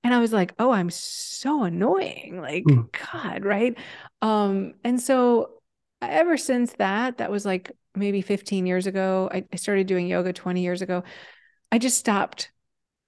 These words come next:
Speaker 1: Um, be skeptical, live your life the way you, you know, I, I think we're all here for different reasons. I have no idea what that means for you.
Speaker 2: Mm-hmm. Mm-hmm.
Speaker 1: Yeah.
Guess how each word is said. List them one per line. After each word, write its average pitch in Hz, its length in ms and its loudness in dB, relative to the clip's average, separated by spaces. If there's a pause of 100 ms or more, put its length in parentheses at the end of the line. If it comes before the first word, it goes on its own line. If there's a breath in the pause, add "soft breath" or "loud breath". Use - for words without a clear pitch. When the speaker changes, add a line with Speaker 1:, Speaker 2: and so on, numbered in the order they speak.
(500)
Speaker 1:
Um, 175 580 0 (1600)
be 254 100 0
skeptical, 175 560 0
live 180 160 -2
your 180 100 2
life 175 180 0
the 180 80 -4
way 175 100 -2
you, 180 260 -4
you 180 140 -6
know, 170 200 -4
I, 185 120 -6
I 185 160 -2
think 185 200 -4
we're 170 100 -2
all 170 80 0
here 165 200 -4
for 185 120 -8
different 160 260 -8
reasons. - 400 -10
I - 80 -8
have - 120 -10
no 170 100 -12
idea - 320 -16
what - 100 -20
that - 140 -10
means - 260 -12
for - 100 -18
you. 190 200 -12 (500)
Speaker 2:
Mm-hmm. 139 500 6
Mm-hmm. 139 220 8 (440 soft breath)
Speaker 1:
Yeah. - 200 -14